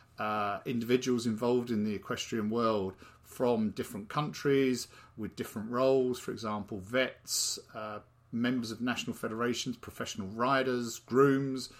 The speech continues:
physios, um, and that's proving, uh, extremely interesting. And that's a, a project with, uh, Doctor Jane Williams from Hartbury, uh, Caroline Munsters from, uh, Holland,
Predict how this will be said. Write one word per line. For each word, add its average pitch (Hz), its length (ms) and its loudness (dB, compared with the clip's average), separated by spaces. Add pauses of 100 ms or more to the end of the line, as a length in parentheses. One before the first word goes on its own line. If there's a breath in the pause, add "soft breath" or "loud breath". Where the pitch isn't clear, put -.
(280 loud breath)
physios, 120 720 2 (440 loud breath)
um, 117 280 4
and 120 160 2
that's 151 240 2
proving, 120 640 4 (340 soft breath)
uh, 107 320 -6 (260)
extremely 131 800 2
interesting. 107 720 -2 (100)
And 110 220 -8
that's - 320 -2
a, 117 300 0
a 110 60 -6
project 110 640 -4
with, 107 540 -2
uh, 98 80 -12
Doctor 113 260 -8
Jane 107 280 0
Williams 117 480 2
from 98 160 -6
Hartbury, 123 840 0 (500 loud breath)
uh, 92 360 -4 (260)
Caroline 117 500 2
Munsters 131 600 -2
from, 104 640 -4
uh, 104 180 -8
Holland, 131 520 0